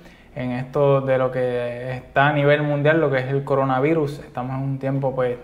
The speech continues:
de, de quedarnos retenidos en nuestras casas para evitar la propagación. Así que estos cinco consejos que yo les voy a dar, eh, va para mis colegas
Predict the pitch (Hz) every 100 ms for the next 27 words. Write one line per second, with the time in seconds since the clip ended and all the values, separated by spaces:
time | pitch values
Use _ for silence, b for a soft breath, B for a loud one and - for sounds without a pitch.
0 | - 160 123 120 117 117 117 117 120 -
1 | 117 123 139 135 135 135 123 131 143 135
2 | 135 131 131 135 - - 175 170 160 -
3 | B B B B B B - 151 175 151
4 | 143 143 147 147 143 139 139 156 156 143
5 | 135 151 147 143 135 - B B - 131
6 | - 143 143 147 151 147 147 139 147 147
7 | 147 139 139 139 139 135 160 175 175 131
8 | 123 123 120 123 135 143 139 135 127 127
9 | 120 127 123 147 147 143 143